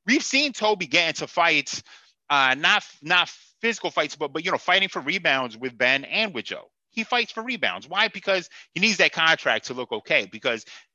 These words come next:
if he finishes scoring nineteen points a game, but has ten rebounds, oh, well, he averaged a double-double. Maybe that contract is worth it. No, Toby, we see through that. We don't believe you. You need more motherfucking people. We know what it is.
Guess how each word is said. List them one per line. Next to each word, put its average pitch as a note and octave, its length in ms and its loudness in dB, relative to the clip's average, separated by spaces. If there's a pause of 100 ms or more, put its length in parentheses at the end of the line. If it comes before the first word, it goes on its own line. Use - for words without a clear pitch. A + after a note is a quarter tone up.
(160)
if E3+ 140 4
he G3+ 100 -2
finishes A3 480 0
scoring F#3+ 320 -6
nineteen F#3 440 -2
points F3 280 -8
a C#3+ 40 -2
game, B2 480 0 (320)
but D#3 120 4
has D3 360 2
ten D#3 280 -2
rebounds, C#3 520 0
oh, D#3 120 -2
well, G#2 160 -6
he A2+ 180 -2
averaged B2+ 320 2
a A2+ 60 -14
double-double. A2+ 680 -2
Maybe A#2 260 -6
that A2+ 160 2
contract A2+ 400 -2
is A2 60 -20
worth C3 260 -4
it. A#2 80 -10
No, E3 160 -2
Toby, C#3+ 280 -6
we E3+ 120 -8
see E3 160 -6
through F3+ 260 -16
that. F#2+ 220 -4
We D3 100 -6
don't F3 160 -6
believe B2 320 -6
you. E3 60 -14
You F3 180 -14
need F3 220 -10
more F#3 100 -4
motherfucking G2+ 540 -8
people. F2 320 -18
We C#3 100 -6
know D3+ 140 -2
what G2 160 -8
it D3 80 -6
is. - 400 -2